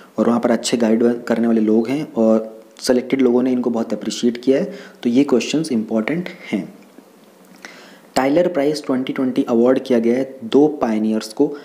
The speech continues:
Pioneer word का मतलब होता है कि जो अग्रणी होता है, जो किसी चीज़ में थोड़ा सा नायक दिखाता है, थोड़ा सा leadership दिखाता है, आगे बढ़ के जो चलता है, ठीक है ना। इन्होंने क्या किया है,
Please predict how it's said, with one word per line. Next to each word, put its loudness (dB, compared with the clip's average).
Pioneer 0
word 2
का -2
मतलब 2
होता -2
है 0
कि -4
जो 2
अग्रणी 2
होता -2
है, -10
जो -2
किसी 0
चीज़ 2
में 4
थोड़ा 0
सा 0
नायक 2
दिखाता 0
है, 2
थोड़ा 2
सा 0
leadership 4
दिखाता 0
है, -6
आगे 0
बढ़ 2
के -8
जो 0
चलता -4
है, -8
ठीक -4
है 0
ना। -4
इन्होंने 4
क्या 0
किया 0
है, -6